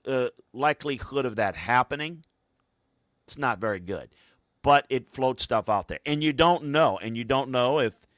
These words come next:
you could move up a few spots for the good deal, and now you got a better deal that you can move up. So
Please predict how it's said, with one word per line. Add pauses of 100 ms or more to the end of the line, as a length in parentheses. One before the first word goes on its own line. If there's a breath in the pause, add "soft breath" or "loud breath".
(380)
you
could
move
up
a
few
spots
for
the
good
deal,
and
now
you
got
a
better
deal
that
you
can
move
up.
So